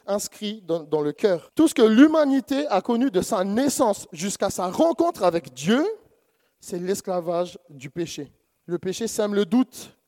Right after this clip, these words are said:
Et quand on nous offre la solution, « Vous êtes acquitté, libéré, monsieur, madame », ben nous continuons à persister dans le péché. Et je reviens à cette question de Paul.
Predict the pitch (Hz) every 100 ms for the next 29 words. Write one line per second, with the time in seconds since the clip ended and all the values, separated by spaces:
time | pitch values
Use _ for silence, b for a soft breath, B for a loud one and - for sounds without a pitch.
0 | _ _ _ _ 202 220 220 214 214 165
1 | 277 330 285 240 - 262 233 - 262 262
2 | 466 - _ _ _ _ _ _ - 160
3 | 190 - 285 - 269 262 214 190 269 247
4 | 240 233 254 196 - 220 190 165 190 349
5 | 427 - _ _ _ _ _ _ _ 165
6 | 175 214 226 196 - 180 175 196 165 147
7 | 160 - 165 - 170 151 143 - 165 175
8 | 135 _ _ _ _ 165 151 160 165 220
9 | 185 - 165 - 175 - 233 220 180 -
10 | 233 220 185